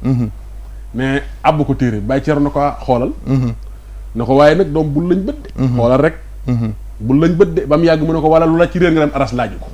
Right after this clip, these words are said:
Speaker 1: Mhm.
Speaker 2: Nee na kookee, sëtu
Speaker 1: Mhm.
Speaker 2: Cheikh Ibra ne ko, "Waa Baye Thierno,
Speaker 1: Mhm.
Speaker 2: man damaa joti aras sax." Mu ne ko, "Mënta sa baay ma fa njëkk a yóbbu de."
Speaker 1: Cey.
Speaker 2: Xam nga kooku kuy
Speaker 1: Ah,
Speaker 2: baayam?
Speaker 1: ah.
Speaker 2: Sëñ Mourou Moustapha Fall.
Speaker 1: Cey, cey. Doomi Cheikh Moustapha Fall.
Speaker 2: Doomi Cheikh Moustapha Fall.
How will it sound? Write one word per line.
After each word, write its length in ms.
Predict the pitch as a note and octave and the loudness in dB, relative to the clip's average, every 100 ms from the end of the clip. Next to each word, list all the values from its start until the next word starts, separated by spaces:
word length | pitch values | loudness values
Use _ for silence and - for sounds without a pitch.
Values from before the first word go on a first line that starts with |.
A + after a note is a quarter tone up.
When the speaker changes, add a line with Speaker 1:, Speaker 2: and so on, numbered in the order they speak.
| - | -10
Speaker 1:
Mhm. 200 | B2+ B2+ G#2 - | -4 -4 -4 0
Speaker 2:
Nee 120 | D#3+ | 2
na 100 | E3 | 4
kookee, 400 | F3 - D3+ A#2+ - | 4 4 4 4 0
sëtu 160 | - C3 | 0 0
Speaker 1:
Mhm. 60 | A2+ | 2
Speaker 2:
Cheikh 140 | D#3+ | 0
Ibra 180 | C3 B2 | 0 -2
ne 80 | C3+ | 0
ko, 80 | C3+ | 0
"Waa 140 | C#3 | 0
Baye 200 | C3 D#3 | 2 -2
Thierno, 300 | D3+ C3+ F#2 - | 0 -4 -4 -2
Speaker 1:
Mhm. 280 | D3+ C3+ A#2 | 0 0 0
Speaker 2:
man 140 | D3 | 0
damaa 180 | E3+ E3 | 2 2
joti 180 | E3+ D#3+ | 0 0
aras 200 | C#3 B2 | -2 -2
sax." 120 | D3 D3 | -2 0
Mu 100 | D3+ | 0
ne 80 | |
ko, 80 | D#3+ | 2
"Mënta 200 | D#3+ E3 | 0 0
sa 100 | F3 | 2
baay 180 | E3+ D#3+ | 6 6
ma 60 | D3 | 4
fa 80 | |
njëkk 140 | C#3 C#3+ | 0 2
a 40 | |
yóbbu 200 | D3 B2 | 2 2
de." 60 | G2+ - | -4 -10
Speaker 1:
Cey. 300 | - A#2+ A2 - - - - - - | -2 0 0 -2 -12 -14 -12 -6 2
Speaker 2:
Xam 100 | G#3+ | 4
nga 100 | G#3 | 6
kooku 220 | F#3 - | 4 2
kuy 120 | F3+ | 0
Speaker 1:
Ah, 80 | E3 | 4
Speaker 2:
baayam? 200 | D#3+ A#2 - | 2 0 -2
Speaker 1:
ah. 120 | C#3 C3 A2 | 0 0 0
Speaker 2:
Sëñ 80 | C#3 | 0
Mourou 160 | C3 A#2 | 0 -2
Moustapha 320 | G#2 F#2 E2+ | -6 -8 -10
Fall. 120 | D#2+ - - - - - - | -12 -12 -14 -14 -16 -16 -16
Speaker 1:
Cey, 380 | - B2 B2 B2 - - - | -4 0 2 0 -6 -16 -12
cey. 320 | - A2+ A2 A2+ - | -4 -2 -2 -6 -2
Doomi 260 | A#2+ E3 D#3+ | 4 4 4
Cheikh 160 | D3+ | 0
Moustapha 340 | C3 A#2+ A#2 G#2+ - | -2 0 0 0 -2
Fall. 100 | D#3+ C3 | -2 2
Speaker 2:
Doomi 180 | E3+ E3 | 4 4
Cheikh 140 | D#3 | 0
Moustapha 340 | C3 - G#2 E2 | -2 -4 -8 -8
Fall. 280 | E2 F3+ | -8 -8